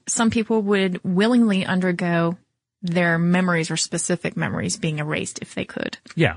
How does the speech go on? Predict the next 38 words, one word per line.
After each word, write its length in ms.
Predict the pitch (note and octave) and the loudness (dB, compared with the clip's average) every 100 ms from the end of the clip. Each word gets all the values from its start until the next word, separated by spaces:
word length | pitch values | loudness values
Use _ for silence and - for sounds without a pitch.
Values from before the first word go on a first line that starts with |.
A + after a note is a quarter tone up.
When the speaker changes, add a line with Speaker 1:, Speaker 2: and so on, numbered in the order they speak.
| - | -2
Speaker 2:
yeah. 140 | A#2+ | -2
What 180 | G2 C3 | 2 2
if 60 | C3+ | 2
you 80 | C3 | -2
could 140 | A#2 | 0
go 180 | A2+ A2 | 2 2
in 240 | A2+ A#2 | 2 2
and 380 | - G#2+ G#2 - | 0 -2 -2 -4
say, 240 | - A2 G#2+ | -2 0 2
"All 120 | B2+ | 0
right, 120 | B2+ | 0
instead 300 | A#2 - B2+ | 0 -2 0
of 80 | A#2+ | 0
just 160 | A2 - | -2 0
having 280 | A#2 A2 G#2 | 0 0 -4
to 260 | G#2 G2+ | -2 -2
go 200 | G2+ A2 | -2 -2
through 160 | G#2 G#2+ | -4 -4
this 280 | G#2 - - | -4 -6 -6
moment 360 | A2+ G#2+ A2 | 0 0 0
where 120 | G#2 G#2 | 0 -2
I 60 | |
drop 260 | F#2+ G#2 G2+ | 0 0 0
into 140 | G2+ | 0
a 40 | F#2 | 0
fetal 240 | G#2+ G2+ | -2 -2
position 500 | G2+ F#2 F#2+ G#2 G2 | -2 -2 -2 -2 -2
or 80 | F#2 | -2
have 100 | F2+ | -4
to 60 | G2 | -2
think 140 | G2+ | -4
of 60 | F#2 | -2
something 220 | G2 F#2 | -6 -6
stupid 460 | - A2 G2 G#2 G2 | -2 -2 0 -4 -4
to 80 | |
combat 400 | A2 G#2+ G2 F#2+ | -6 -2 -2 -4
something 360 | - G2+ G2 G2 | -2 -4 -2 -6
stupider, 520 | - A#2+ A2 G2 F#2+ | -2 0 0 -2 -6